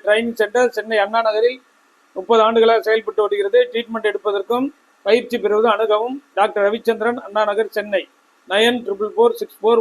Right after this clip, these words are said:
ஒன் ஜீரோ சிக்ஸ் டூ டபுள் எயிட் டூ டபுள் ஃபைவ் ஃபோர் ஃபைவ் எயிட் ஃபோர் செவன். இப்ப பார்த்தது வந்து கம்ப்ளீட்டா இன்சோமியா, தூக்கமின்மைக்காக, அஹ், பார்த்த இந்த மெத்தட்ல ரெண்டு காலுக்கும் பண்ணும்போது இயற்கையா நல்லா கொடுக்கும்போதே தூங்கிடுவாங்க. நல்லா ரிலீஃப்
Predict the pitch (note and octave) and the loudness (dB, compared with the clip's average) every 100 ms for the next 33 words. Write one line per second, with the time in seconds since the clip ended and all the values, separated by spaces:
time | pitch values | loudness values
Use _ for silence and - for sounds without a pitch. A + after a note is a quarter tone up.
0 | G3+ G#3 G#3 A3 G#3+ G3 - A3+ C4+ C4+ | 0 -2 0 2 0 -6 0 2 2 -2
1 | _ _ - G#3 G#3+ A#3 A#3 A3 G3+ G3 | _ _ -2 0 2 2 4 2 2 0
2 | G3 A3 A#3 A#3 G#3 F#3 A3+ G3+ G#3 - | -2 -2 -2 0 -4 0 2 2 0 -2
3 | G#3 - F3+ - _ _ _ F3+ G3+ G3+ | -4 -2 -2 -4 _ _ _ -4 0 2
4 | A3 A#3 A#3 A3 A#3 A3 G#3 A3 A3+ B3+ | 2 4 2 2 2 0 0 -2 2 2
5 | A#3+ G#3 - A#3 G3+ G#3 G3 G#3+ A#3 A#3+ | 0 -2 0 0 2 0 0 0 -2 -2
6 | G#3+ G#3 G3+ G3 F#3+ B3 D4 _ _ _ | -4 -10 -2 0 2 2 -2 _ _ _
7 | F#3+ F#3+ G3 G#3+ G#3+ G3 F#3+ G#3 G#3 A3+ | 0 2 4 2 0 0 0 0 0 0
8 | G#3+ A#3 B3+ G#3 A3 G#3 A3+ A3+ G#3 G3+ | 2 2 0 -2 -2 0 0 -2 -8 -10
9 | G3+ A3 D4 D#4 _ _ - A3+ A3+ A#3 | -2 2 2 0 _ _ -2 -2 2 2
10 | A#3+ G3+ G#3+ A#3 B3 F#4 A#3+ A#3+ A#3 A#3+ | 2 0 0 0 0 -2 -4 0 2 2
11 | G#3+ A3 A3 A3 B3 G#3 A3 A#3 G#3+ G3 | 0 -2 0 0 0 -4 -2 0 2 0
12 | A3 G#3+ | -6 -2